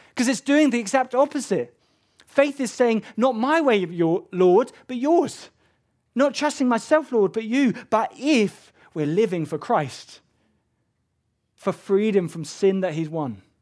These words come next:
for sweet communion with the Father he's reconciled us to,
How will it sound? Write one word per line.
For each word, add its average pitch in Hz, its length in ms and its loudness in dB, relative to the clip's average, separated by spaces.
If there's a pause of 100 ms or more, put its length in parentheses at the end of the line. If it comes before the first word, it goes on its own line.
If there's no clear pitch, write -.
(440)
for - 140 -10
sweet 220 500 -6
communion 190 840 0 (320)
with 185 120 4
the 190 80 -4
Father 202 440 2
he's 156 240 -8
reconciled 175 580 -2
us 139 140 -10
to, 151 160 -6